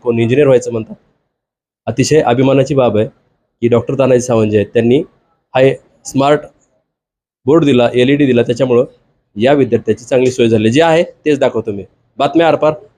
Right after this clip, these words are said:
दाखवणार टुडे समाचार. मी हुकमत मुलानी. आता सध्या जी शाळा आहे ती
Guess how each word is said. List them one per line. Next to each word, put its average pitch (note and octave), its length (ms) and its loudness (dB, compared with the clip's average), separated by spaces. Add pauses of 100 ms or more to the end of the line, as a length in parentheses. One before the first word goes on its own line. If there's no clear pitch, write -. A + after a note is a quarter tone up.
(100)
दाखवणार B2 360 0
टुडे A2+ 220 -4
समाचार. G#2 380 -8
मी A2 100 -4
हुकमत A#2 280 -2
मुलानी. C3 300 2 (1300)
आता A#2 180 -2
सध्या C#3 280 0
जी D3+ 80 2
शाळा C#3+ 220 0
आहे C3 160 2
ती C#3+ 220 -2